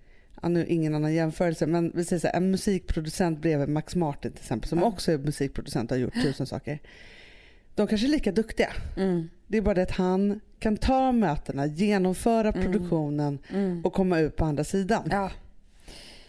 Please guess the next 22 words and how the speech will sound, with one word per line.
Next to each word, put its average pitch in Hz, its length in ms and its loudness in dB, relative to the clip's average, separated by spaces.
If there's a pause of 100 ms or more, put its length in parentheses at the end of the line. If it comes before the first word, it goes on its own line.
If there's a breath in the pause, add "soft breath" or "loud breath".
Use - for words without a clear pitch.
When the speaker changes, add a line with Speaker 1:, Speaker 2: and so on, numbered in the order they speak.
Speaker 2:
jag 170 120 0
vet. 220 360 0
Speaker 1:
Och 233 80 4
det 247 580 2
är 160 40 2
ju 160 140 2
det 170 80 2
viktigaste. 226 460 0
Och 208 80 2
det 220 100 2
där 240 180 2
strävar 240 420 2
jag, 170 120 2
alltså, 202 200 0
för 202 160 0
att - 180 -4 (560 loud breath)
om 214 180 0
jag 247 100 4
har 226 180 4
en 185 180 0
dålig 226 480 2
period, 147 440 -2